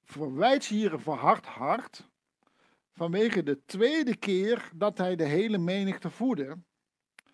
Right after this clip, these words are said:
En de discipelen hadden dat moeten weten. Want als er even daar, daar, daar, daartussen staat,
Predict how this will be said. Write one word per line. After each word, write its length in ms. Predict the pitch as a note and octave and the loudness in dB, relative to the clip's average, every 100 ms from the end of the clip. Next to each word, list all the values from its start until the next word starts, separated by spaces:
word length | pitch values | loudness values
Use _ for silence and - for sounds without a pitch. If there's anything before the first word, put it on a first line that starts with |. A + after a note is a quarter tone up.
| _ _ _ _ _ _ _ _ _ _ - | _ _ _ _ _ _ _ _ _ _ 0
En 200 | G#3 G3+ | 2 4
de 100 | F3 | 2
discipelen 580 | E3 - C4+ A3+ G#3 | 0 2 2 2 0
hadden 360 | E3 G3+ G3 F#3 | 2 2 2 2
dat 180 | F3 E3 | 2 2
moeten 340 | F3 E3+ D#3+ | 0 0 0
weten. 480 | G3 G#3+ D#3 A2 G2 _ _ _ _ _ _ _ _ _ _ _ _ _ _ _ _ _ _ _ _ _ _ _ _ | 2 2 0 -6 -20 _ _ _ _ _ _ _ _ _ _ _ _ _ _ _ _ _ _ _ _ _ _ _ _
Want 300 | - E3+ - _ _ _ _ F#3 E3+ | -2 -2 -2 _ _ _ _ -14 -8
als 180 | - D3+ | -6 -6
er 80 | E3 | -6
even 320 | E3+ D#3 D3 | -2 -2 0
daar, 180 | C3 C3 - | -4 -6 -12
daar, 420 | C3+ C#3+ C#3 B2+ | -6 -4 -4 -6
daar, 440 | B2+ C3 A#2 C3 A#2+ | -6 -6 -8 -14 -8
daartussen 680 | B2 A2+ B2 - B3+ - | -8 -8 -12 -4 -4 -2
staat, 460 | F3 A#2 B2 C3+ - | -8 -6 -4 -4 -6